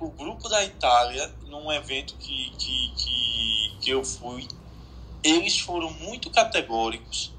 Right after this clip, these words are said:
em dizer que estão tendo reativação grave de C M V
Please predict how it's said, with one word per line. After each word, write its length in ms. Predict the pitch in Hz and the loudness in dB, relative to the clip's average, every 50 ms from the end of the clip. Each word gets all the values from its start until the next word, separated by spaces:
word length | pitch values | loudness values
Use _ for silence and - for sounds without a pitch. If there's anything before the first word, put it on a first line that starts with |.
| - - - - - - - - - - - - | -16 -14 -16 -16 -16 -16 -18 -18 -18 -16 -10 -4
em 160 | - 147 156 156 | -2 -2 0 0
dizer 600 | 156 165 165 156 - - 127 123 123 123 120 - - | 0 -2 0 0 0 0 0 2 2 2 0 -2 -2
que 160 | - - - | -4 -4 -4
estão 460 | - - - - - 190 214 220 - - | -4 -10 -10 -6 -4 -4 -4 -4 -6 -2
tendo 300 | - 143 143 143 147 156 | 0 0 0 0 -2 0
reativação 760 | 156 156 151 147 - 160 151 147 143 139 - - - 165 190 - | 6 6 6 6 6 2 6 6 8 8 6 2 -2 -4 -6 -2
grave 460 | - 143 135 131 127 135 135 139 - | 2 6 10 10 10 10 8 4 -6
de 100 | - - | -6 -4
C 220 | - - - 147 | -4 -4 -4 -4
M 280 | 139 139 - 139 135 131 | -6 -8 -8 -10 -10 -10
V 460 | 127 - 117 120 117 117 117 117 | -8 -6 -4 -2 -2 -2 -2 -4